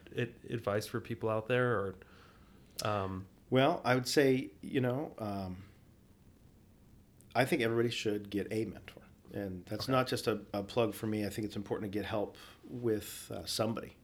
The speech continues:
Speaker 1: Yeah.
Speaker 2: And, um,
Speaker 1: Couldn't
Speaker 2: and
Speaker 1: agree
Speaker 2: if you're
Speaker 1: more.
Speaker 2: gonna do it on your own, just be careful. There's, there's a lot of, uh, ways you can go wrong.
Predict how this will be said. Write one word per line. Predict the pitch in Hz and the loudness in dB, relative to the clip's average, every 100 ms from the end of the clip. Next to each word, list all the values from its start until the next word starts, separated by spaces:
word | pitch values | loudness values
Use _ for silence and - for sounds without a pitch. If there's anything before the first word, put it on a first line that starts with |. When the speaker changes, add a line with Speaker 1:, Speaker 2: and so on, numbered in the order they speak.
| - - | -20 -10
Speaker 1:
Yeah. | 107 101 | -6 -4
Speaker 2:
And, | 95 92 - - - - - 110 | -4 -8 -12 -18 -18 -20 -16 -12
um, | 90 78 71 71 - - - - - - | -10 -10 -14 -18 -20 -20 -20 -20 -20 -2
Speaker 1:
Couldn't | - 139 | 4 6
Speaker 2:
and | 127 | 6
Speaker 1:
agree | 117 | 6
Speaker 2:
if | |
you're | 98 | 8
Speaker 1:
more. | 123 | 8
Speaker 2:
gonna | 143 | 8
do | 123 | 10
it | 123 | 10
on | 113 | 10
your | 107 110 | 8 4
own, | 107 107 | 2 0
just | 107 - | -2 0
be | |
careful. | - 98 98 - 120 | -2 -2 -4 -6 -10
There's, | - 98 - | -6 -6 0
there's | 113 101 | 0 2
a | |
lot | 104 101 107 | 2 2 2
of, | 104 104 - - | 0 -2 -6 -8
uh, | 101 | -4
ways | 98 98 | -2 -4
you | 101 | -6
can | - 90 | -8 -8
go | 87 | -6
wrong. | 82 87 90 78 78 | -6 -8 -8 -8 -12